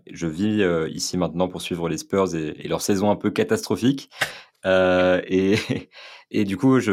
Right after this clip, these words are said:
travaille pour quelques médias, dont, euh, Rivers, euh, Rivers en priorité, Rivers, euh, slash Basket Session sur Internet. Et, euh, j'ai aussi mon propre podcast, Moop Deep, dans lequel je, je fais un petit peu le point sur l'actu de Wembanyama et des Spurs.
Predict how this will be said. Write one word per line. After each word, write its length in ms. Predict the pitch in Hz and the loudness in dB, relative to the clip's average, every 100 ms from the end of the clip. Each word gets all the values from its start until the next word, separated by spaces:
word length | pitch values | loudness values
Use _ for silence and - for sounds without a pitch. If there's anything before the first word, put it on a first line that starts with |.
| 90 | 2
travaille 240 | 92 95 | 2 0
pour 140 | 92 - | 0 -6
quelques 200 | 87 85 | -6 -4
médias, 400 | 80 80 90 95 | -6 0 0 0
dont, 320 | 90 92 87 | -2 0 0
euh, 100 | 80 | -2
Rivers, 300 | 80 92 92 - | -2 0 0 -2
euh, 220 | 87 82 78 76 _ - | -4 -4 -6 -12 _ -10
Rivers 420 | 95 87 90 - | -6 -2 -2 -2
en 60 | 90 | -8
priorité, 580 | 85 82 82 95 107 - | -6 -6 -4 -2 -2 -4
Rivers, 420 | 85 78 85 - | -8 -4 -6 -6
euh, 140 | 80 76 | -10 -12
slash 300 | - 87 80 | -6 -4 -4
Basket 340 | 80 - 87 | -8 -10 -12
Session 240 | - - 92 | -12 -10 -8
sur 160 | - | -4
Internet. 420 | 85 87 101 113 _ _ _ _ _ _ | -4 0 -2 -2 _ _ _ _ _ _
Et, 260 | 98 107 - | -2 0 2
euh, 220 | 87 82 | 2 0
j'ai 80 | 80 | -2
aussi 180 | 80 107 | -4 -4
mon 80 | 95 | -4
propre 240 | 87 87 | -6 -8
podcast, 420 | - - 82 - | -10 -8 -8 -6
Moop 160 | 90 85 | -6 -4
Deep, 260 | 87 90 - - | -6 -6 -12 -6
dans 100 | 87 | -6
lequel 220 | 80 90 | -2 -2
je, 320 | 82 80 78 | 0 -2 -2
je 100 | 78 | -6
fais 100 | 78 | -4
un 80 | 95 | -4
petit 80 | - | -2
peu 80 | 92 | -4
le 80 | 90 | -4
point 240 | - 95 | 0 0
sur 160 | 90 85 | 0 -2
l'actu 260 | 85 - | -4 -4
de 80 | 85 | -2
Wembanyama 460 | 82 80 85 85 92 | 0 0 0 2 2
et 60 | |
des 80 | 151 | 0
Spurs. 340 | - 107 113 | -2 0 0